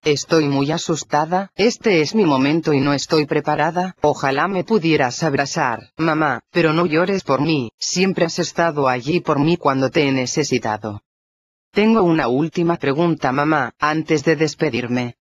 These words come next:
No he tomado nada de alcohol antes de conducir, entonces ¿por qué soy yo la que tengo que morir? Creo que hay muchas personas que se preguntan si pueden conducir después de unas copas, y solo hay una respuesta a esa pregunta.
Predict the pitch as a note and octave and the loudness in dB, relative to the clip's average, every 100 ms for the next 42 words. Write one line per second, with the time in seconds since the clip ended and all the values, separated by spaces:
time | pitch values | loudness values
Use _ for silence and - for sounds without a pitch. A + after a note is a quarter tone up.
0 | - E3+ F3 F3 E3 D3 D3+ E3+ G3 F#3+ | -4 2 2 2 0 0 2 2 2 0
1 | E3 C#3+ C3 B2 B2 B2 - E3 G3+ F#3 | 2 0 0 2 2 -2 -2 0 2 2
2 | F#3 D#3+ E3+ D3+ D3 C#3 B2+ D#3 - G3 | 2 0 -2 0 0 0 0 0 0 0
3 | G#3 - E3 D3 D#3+ E3+ - D3 - E3+ | 0 0 0 2 2 0 0 -4 0 -2
4 | D3 G#3+ - D#3 D#3+ C3 E3 E3+ E3 G3 | 2 0 0 0 0 2 2 2 0 0
5 | F3 D#3 D3 - D#3+ B2+ C#3+ G#3 G#3 _ | 0 2 0 2 0 2 0 -2 -4 _
6 | _ _ _ - D#3+ E3 F3 - C3 B2+ | _ _ _ -2 2 4 4 2 0 2
7 | C#3+ - E3+ E3 D#3 C3+ - E3 F#3 F#3+ | 0 -2 -4 -2 -2 -4 0 0 0 -2
8 | - D3 E3 D3 C#3 B2+ D3 D#3+ F#3+ F#3 | -2 -2 0 0 0 0 0 0 0 -2
9 | F#3 F#3 - F3 D3 C#3+ E3 E3+ D3+ E3 | -2 -6 -2 -2 0 2 2 0 -2 -2
10 | D#3+ D#3 D#3 F3+ C3 C3 - D#3 D#3+ D3+ | 0 0 0 -2 -2 -6 0 0 2 2
11 | C3+ B2+ A#2+ - E3+ G3 G#3 G#3 - - | 4 0 -2 -2 -2 0 -2 -4 -8 -6
12 | G3+ - E3+ F3 D3 D#3+ D#3 C#3 C#3+ - | -4 0 2 2 2 0 0 0 -2 0
13 | D#3+ F3+ - D3 C#3+ E3+ E3+ D#3 D#3 C3 | 0 0 -2 0 0 0 -2 -2 0 0
14 | A#2+ G#2+ G#2+ | -2 -2 -6